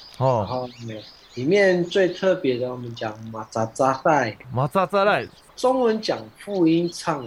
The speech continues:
Speaker 2: 法，然后其实我也不太会形容。它，
Speaker 1: 嗯。
Speaker 2: 它的感-，它的感觉就是会有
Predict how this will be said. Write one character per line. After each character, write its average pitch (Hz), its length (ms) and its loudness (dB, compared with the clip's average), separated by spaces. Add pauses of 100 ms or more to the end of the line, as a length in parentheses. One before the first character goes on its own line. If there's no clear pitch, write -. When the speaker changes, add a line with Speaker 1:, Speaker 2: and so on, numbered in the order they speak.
(120)
Speaker 2:
法， - 220 -14 (120)
然 123 120 -16
后 135 440 2 (360)
其 147 100 -10
实 160 80 0
我 151 180 4
也 117 100 0
不 117 120 -10
太 147 180 2
会 151 120 2
形 113 280 -6
容。 123 140 -12 (400)
它， 170 140 4
Speaker 1:
嗯。 - 160 -2
Speaker 2:
它 214 120 2
的 196 120 4
感-， 131 260 -2 (100)
它 196 140 0
的 180 120 4
感 98 340 -4
觉 113 100 -10
就 135 140 -8
是 139 340 -4 (360)
会 196 180 0
有 135 120 0